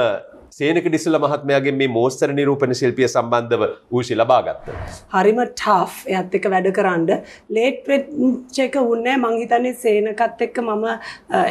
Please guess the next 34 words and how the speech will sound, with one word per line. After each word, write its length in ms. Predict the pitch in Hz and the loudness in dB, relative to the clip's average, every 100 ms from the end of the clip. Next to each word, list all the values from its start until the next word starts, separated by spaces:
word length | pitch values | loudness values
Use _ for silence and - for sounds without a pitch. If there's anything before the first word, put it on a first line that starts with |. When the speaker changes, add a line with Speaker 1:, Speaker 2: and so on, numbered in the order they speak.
| 190 | 0
Speaker 2:
එකතු 260 | 196 208 226 | 0 0 2
වෙනකොට 380 | 220 214 208 254 254 214 | 2 0 0 0 2 2
මේ 240 | 196 190 185 - - | 2 0 -2 -8 -12
අවුරුදු 440 | - 202 208 208 233 226 214 214 - 175 | -2 0 2 0 0 2 2 0 -4 -2
දාහතක් 600 | 202 208 220 220 220 - | 0 2 0 0 -2 -2
විතර. 220 | 202 202 196 | -2 0 0
ඉතින් 240 | 226 226 196 - - - | 2 -2 -2 -10 -20 0
ඒ 140 | 196 | 2
කාලේ 320 | 202 226 226 214 | 2 0 0 2
නිකන් 300 | 214 190 170 | 2 0 -2
බයයිනේ. 540 | 180 208 233 254 254 - - - - | 0 2 2 2 -2 -6 -18 -20 -6
දැන් 180 | 202 202 220 | 0 0 0
වගේ 240 | 220 233 | 2 2
නම් 160 | 226 220 226 | 4 0 0
චුට්ටක් 320 | 196 240 185 | 0 0 0
බය 200 | 190 208 226 | 0 0 2
නෑනේ. 320 | 240 240 233 - - - 226 | 2 0 -4 -12 -16 -2 -2
ඉතින්, 340 | 190 254 254 247 | 0 0 0 0
අ, 120 | 233 220 - - - | 2 0 -4 -18 -8
අ, 240 | - 190 190 | -2 0 2
වයසත් 400 | 214 214 220 - 214 | 4 2 0 0 -2
එක්ක, 180 | - - - - 202 | -2 -12 -16 -8 -2
අ, 100 | 196 185 190 | 0 2 0
ඉතින් 240 | 196 226 202 | 0 2 2
ඒ 60 | |
කාලේ 340 | 202 208 208 226 | 2 0 2 2
වෙලාවට 420 | 202 196 196 196 202 | 2 2 0 0 0
යනවා 420 | 175 185 202 220 220 208 | 0 0 2 0 0 0
එහෙම. 240 | 214 220 240 233 - - | 2 2 0 -2 -14 -10
ඉතින්, 280 | - 196 240 233 208 | -6 -2 0 2 2
අ, 160 | 190 185 180 180 180 - _ - - 247 240 | 2 0 0 -2 -4 -18 _ -16 -10 -6 -4
මං 180 | 208 254 | 0 0
හිතන්නේ 300 | 262 269 262 | 2 0 0
අපිට 260 | 190 233 | -2 -4